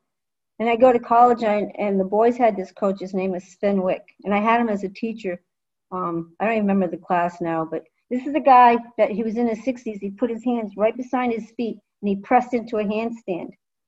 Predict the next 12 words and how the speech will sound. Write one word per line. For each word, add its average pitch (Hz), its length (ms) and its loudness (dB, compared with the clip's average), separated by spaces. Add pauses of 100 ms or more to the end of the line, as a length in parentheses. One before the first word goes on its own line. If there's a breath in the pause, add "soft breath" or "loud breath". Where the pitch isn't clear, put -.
(540)
And 214 100 2
I 220 60 4
looked 302 260 4
at 233 180 8
him, 196 140 2
and 185 80 -2
he 190 60 -4
goes, 175 240 -2 (540)
in, 233 300 -4
in 202 80 0 (160)
his 202 240 -6
Swedish 214 520 -2